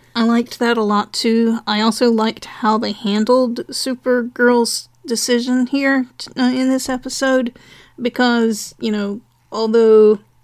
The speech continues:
in a tactical sense, she may have been right that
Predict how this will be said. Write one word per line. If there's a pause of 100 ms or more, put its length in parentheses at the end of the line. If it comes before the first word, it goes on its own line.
(260)
in
a
tactical
sense,
she
may
have
been
right
that